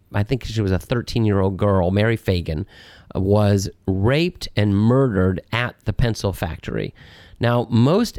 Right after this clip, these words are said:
evidence suggests that kind of one, an itinerant worker had done it, but the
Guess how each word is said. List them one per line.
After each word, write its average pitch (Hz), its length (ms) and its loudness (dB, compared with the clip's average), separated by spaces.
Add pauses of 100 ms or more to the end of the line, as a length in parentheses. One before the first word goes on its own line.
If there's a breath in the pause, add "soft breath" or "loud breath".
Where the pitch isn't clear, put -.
evidence 120 680 -2 (140)
suggests 117 960 -4
that 110 480 0 (160)
kind 117 100 -2
of 101 80 -2
one, 104 140 2
an 95 240 0
itinerant 104 540 0
worker 98 520 0 (300 loud breath)
had 104 280 -2
done 120 240 0
it, - 280 -8 (180)
but 151 300 0 (180)
the 151 760 0